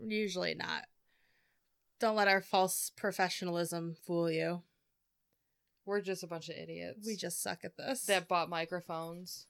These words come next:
Speaker 1: And talk into them.
Speaker 2: Yep.
Speaker 1: But we gave out a lot of cards at Jenna's booth.
Speaker 2: Did we?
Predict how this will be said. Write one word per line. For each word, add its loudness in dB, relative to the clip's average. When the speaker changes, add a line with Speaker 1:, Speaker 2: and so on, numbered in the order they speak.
Speaker 1:
And -4
talk -2
into -6
them. -4
Speaker 2:
Yep. -4
Speaker 1:
But 6
we 0
gave 6
out 10
a 8
lot 8
of 4
cards 6
at -6
Jenna's 0
booth. 2
Speaker 2:
Did 4
we? 2